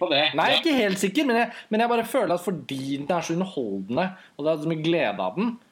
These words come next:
Speaker 2: så tenker jeg at det betyr at den ikke vinner. <laughs>
Speaker 1: Ja, det er i og for seg sant, samtidig som jeg tenker at den filmen også er så uimotståelig, og så,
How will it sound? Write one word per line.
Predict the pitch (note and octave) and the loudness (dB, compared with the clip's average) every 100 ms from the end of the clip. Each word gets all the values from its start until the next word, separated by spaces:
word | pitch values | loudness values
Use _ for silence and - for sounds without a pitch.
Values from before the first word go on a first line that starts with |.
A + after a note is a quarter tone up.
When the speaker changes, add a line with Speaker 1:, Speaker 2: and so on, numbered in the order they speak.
| _ _ _ _ _ | _ _ _ _ _
Speaker 2:
så | - | -4
tenker | E3 F3 - | 0 0 2
jeg | C3+ | 0
at | A#2+ | 2
det | C3+ - | 0 2
betyr | B2+ | 0
at | A#2 | 0
den | A2+ | -2
ikke | G#2 | -4
vinner. | G2 G#2 | -4 -4
<laughs> | - F#3+ - - - _ _ - - _ - | -2 -4 -4 -18 -20 _ _ -20 -20 _ -4
Speaker 1:
Ja, | C#3 D3 D#3+ F3 F3 - _ _ _ | 2 4 4 4 2 -2 _ _ _
det | D3+ E3 | 0 2
er | G3 | 4
i | F#3+ | 2
og | D3+ | 0
for | E3+ | 0
seg | E3 | -2
sant, | - C#3+ D3 | 0 -2 0
samtidig | A#3+ C#4 - D#3 D3+ | -2 -4 -2 -2 0
som | F#3 | -2
jeg | G3+ | -2
tenker | A3 E3 | -2 0
at | F3+ | 0
den | D#3+ E3+ | 0 0
filmen | - B2+ A#2 D#3 C3 | 0 0 2 0 0
også | - B2+ | 2 2
er | B2 | 2
så | D3 | 0
uimotståelig, | D3+ C#3 D#3 G3 - - - A2+ G2 F#2+ - - - _ _ _ _ _ _ | 2 2 0 -4 -6 -6 -2 0 2 2 2 0 -4 _ _ _ _ _ _
og | - D#3 F3+ | 0 0 0
så, | - D3+ | 0 2